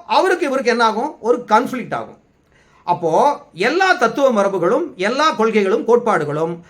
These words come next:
மனிதர்களை அதனதன் கோணத்தில் தான் பார்க்குது. ஆனா விஞ்ஞானம் மட்டும்தான் மனிதனை சக மனிதனாக, அவனுடைய உணர்வு, மானிட உணர்வு, அவன் இப்படி தான் இருப்பான்,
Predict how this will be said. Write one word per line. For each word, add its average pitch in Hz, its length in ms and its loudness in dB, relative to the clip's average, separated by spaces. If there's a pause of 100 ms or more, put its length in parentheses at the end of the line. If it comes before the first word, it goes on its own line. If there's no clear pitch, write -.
(120)
மனிதர்களை 202 960 0
அதனதன் 349 600 2
கோணத்தில் 262 320 0
தான் 226 180 -2
பார்க்குது. 143 540 -10 (800)
ஆனா 139 680 0 (340)
விஞ்ஞானம் 233 520 2
மட்டும்தான் 135 760 -8 (240)
மனிதனை 156 760 -2 (200)
சக 180 440 0
மனிதனாக, 147 640 -6 (400)
அவனுடைய 180 400 2
உணர்வு, 143 640 -4
மானிட 151 420 0
உணர்வு, 131 540 -10
அவன் 160 240 0
இப்படி 147 200 -6
தான் 151 160 -2
இருப்பான், 131 480 -10